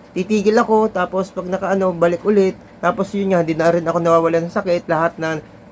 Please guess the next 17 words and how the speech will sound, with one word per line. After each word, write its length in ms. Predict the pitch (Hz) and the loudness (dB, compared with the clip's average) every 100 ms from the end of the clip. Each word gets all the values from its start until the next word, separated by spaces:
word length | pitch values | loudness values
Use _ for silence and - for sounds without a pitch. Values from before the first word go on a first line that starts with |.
| - - - - | -20 -20 -20 -2
Ang 200 | 185 202 | 0 2
pag-iinom 400 | 220 214 220 220 | 0 2 2 2
kasi, 260 | 208 202 | 2 2
pampahina 600 | 175 165 185 185 190 185 180 | 0 0 2 2 2 2 2
lalo 300 | 175 175 170 | 2 0 0
ng 120 | 170 | 0
resistensya 580 | 170 160 - 156 151 143 | 0 -6 -8 -8 -4 -2
yan. 360 | 143 147 143 147 - - - - - | 0 0 -2 -8 -18 -20 -20 -20 -10
Ano, 340 | 190 196 165 - - - - - - - | 0 0 0 -4 -20 -20 -20 -20 -20 -12
ang 260 | - 277 302 | 0 2 2
topic 400 | 302 302 302 240 - - - - - - - - | 4 4 2 -6 -10 -20 -20 -20 -20 -20 -20 -6
na 140 | 220 220 | 0 4
gagawin 340 | 247 226 226 | 6 6 2
ko 80 | 220 | 2
talaga 320 | 202 196 185 | 2 2 2
ngayon, 300 | 180 165 151 | 2 2 2
mga 180 | 139 135 | 0 -2